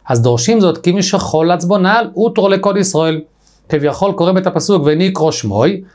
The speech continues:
בישראל בייס." היא יכולה להקים בית בישראל, היא יכולה להתחתן עם מי שהיא רוצה. שואלת הגימורה, "אה, ישראל לא חוד דורס לדרשה הזו?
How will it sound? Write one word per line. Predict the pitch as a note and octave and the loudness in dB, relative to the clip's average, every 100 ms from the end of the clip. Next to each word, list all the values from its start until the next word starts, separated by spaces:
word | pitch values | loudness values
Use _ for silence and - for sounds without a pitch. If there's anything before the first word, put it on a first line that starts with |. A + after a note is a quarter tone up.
| _ - | _ -2
בישראל | A#2+ C#3 E3+ G#3 G3 - F3 A#3 C4+ B3 | 2 2 2 2 0 -2 0 2 2 2
בייס." | E3 B3+ A#3+ - - C3+ | 2 0 0 -2 -4 -4
היא | |
יכולה | B2+ D3+ F#3 | -2 0 0
להקים | F#3 F#3 A3 D#3 | 0 0 0 2
בית | G#3+ A3 G#3 D#3+ | 0 0 0 2
בישראל, | F3 F3 - F3 G3+ F#3+ | 2 2 0 0 0 0
היא | E3 | 0
יכולה | F3 | -2
להתחתן | F#3 F3 E3 F#3 | -2 -4 -2 0
עם | F3 | 0
מי | F3+ | 0
שהיא | F3+ | 0
רוצה. | E3 - C3 B2+ _ _ _ - - | 0 -2 -6 -6 _ _ _ -20 -8
שואלת | - C3+ E3 | 0 0 2
הגימורה, | D3 D3+ D#3 C#3+ | 0 0 -2 -4
"אה, | C3 D#3 | -2 0
ישראל | E3 D3 - C#3+ D#3+ D3 | -2 -2 -2 0 2 2
לא | D#3 | 0
חוד | D#3+ D3+ | 0 0
דורס | G#2+ C#3 F3 | 0 0 0
לדרשה | E3+ C3 A#2+ C#3+ | 0 0 -2 -2
הזו? | D3 A2 G3+ F3+ | -2 0 0 0